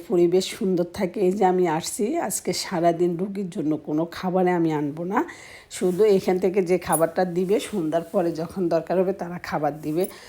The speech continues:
আর আমার তো থাকার নিয়মে নেই, আমি যাই হোক তারপরে ছিলাম দশটা পর্যন্ত।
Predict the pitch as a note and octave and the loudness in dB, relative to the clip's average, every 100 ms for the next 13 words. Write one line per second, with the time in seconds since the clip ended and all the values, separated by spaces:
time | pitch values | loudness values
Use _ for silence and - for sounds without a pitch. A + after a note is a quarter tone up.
0 | - - D3+ F3 F#3+ G3 C#4+ C#4 F#3 F#3+ | -10 0 4 6 4 2 -2 2 2 4
1 | A3+ F#3 F3+ F3 F3+ F3 G3+ F4+ - - | 4 4 4 4 4 4 4 4 6 6
2 | - - E3+ F#3 F3 F3 C#3+ G#3+ F#3 - | 8 4 4 2 4 2 2 0 0 -6
3 | - - _ F#3+ E3+ G3+ G#3 - G3 F3 | -18 -20 _ 4 4 4 2 2 2 2
4 | F#3 F3+ F#3+ - F3+ E3 D3 D#3+ E3 G#3+ | 2 2 0 -2 -2 -4 -2 -4 0 0